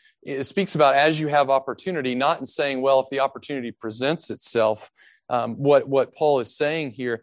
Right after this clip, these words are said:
"as we have opportunity," means that the opportunity is now. The opportunity is now. Now is the time to sow.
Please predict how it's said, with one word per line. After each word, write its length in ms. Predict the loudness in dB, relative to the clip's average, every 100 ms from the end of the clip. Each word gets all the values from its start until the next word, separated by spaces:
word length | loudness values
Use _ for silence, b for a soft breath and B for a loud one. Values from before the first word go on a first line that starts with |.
| _
"as 280 | -2 -2 0
we 120 | -4 -2
have 160 | 0
opportunity," 540 | 0 0 -4 -8 -6 -6
means 260 | -6 -8
that 100 | -8
the 120 | 0
opportunity 680 | 0 0 -4 -6 -4 -4 -6
is 160 | -8 -10
now. 520 | -8 -4 -4 -6 -12 _ b b
The 100 | 0
opportunity 840 | 0 0 -8 -8 -8 -6 -6 -8 _
is 160 | -12 -8
now. 260 | -4 -2 -2
Now 400 | -2 0 0 -2
is 140 | -4
the 100 | -10
time 400 | -8 -4 -4 -4
to 100 | -10
sow. 540 | -10 -2 0 0 -4